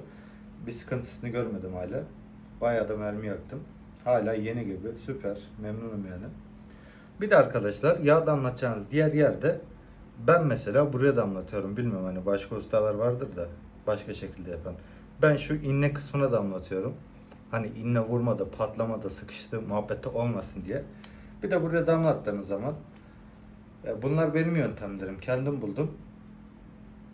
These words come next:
Bu şekilde ben memnunum yani gayet. Silah da ç-,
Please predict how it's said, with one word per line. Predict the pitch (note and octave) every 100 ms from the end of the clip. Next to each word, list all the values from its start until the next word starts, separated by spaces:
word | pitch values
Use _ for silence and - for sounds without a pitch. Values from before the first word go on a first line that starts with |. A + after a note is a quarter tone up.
| C#3+
Bu | D#3+
şekilde | D3+ A2 G#2 B2
ben | C3+
memnunum | B2+ A#2 C3+ D3 C#3+ A#2
yani | G2+ F#2+
gayet. | F#2 G2 G#2+ - - -
Silah | A#2+ A#2+ -
da |
ç-, | A2